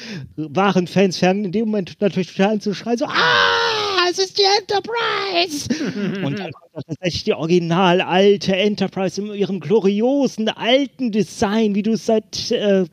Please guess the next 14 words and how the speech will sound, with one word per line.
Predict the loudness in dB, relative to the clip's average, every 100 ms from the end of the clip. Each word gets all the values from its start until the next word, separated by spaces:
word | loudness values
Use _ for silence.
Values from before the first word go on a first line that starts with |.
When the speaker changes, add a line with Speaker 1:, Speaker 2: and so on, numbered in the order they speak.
| -10 -10
Speaker 1:
ich | -6
weiß | -2 -2 -2
nicht, | -2
fünfzig | -2 -2 -4 -2
Jahren | -2 -2 -2
nicht | -2 -4
mehr, | -4 -4 -4
nee, | -2 0
siebzig, | 0 -2 0 2 2 -4 _ _ -4
nee, | -2
sechzig, | 2 2 4 4 2 0 0
sechzig | 0 2 0 2
Jahren, | 4 4 2
so, | 0 0